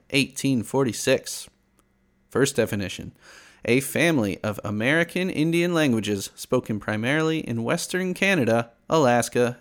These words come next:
and the U S Southwest. Second definition. A member of a people speaking an Athabascan language. Etymology. Athabasca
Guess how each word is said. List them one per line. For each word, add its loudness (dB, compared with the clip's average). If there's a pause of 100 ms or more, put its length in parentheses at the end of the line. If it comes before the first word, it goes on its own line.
and -4
the -4
U 0
S -2
Southwest. -2 (520)
Second -2
definition. -8 (1120)
A 2
member 4
of 0
a 0
people 0
speaking -2
an -6 (100)
Athabascan -4
language. 0 (1300)
Etymology. 4 (300)
Athabasca 4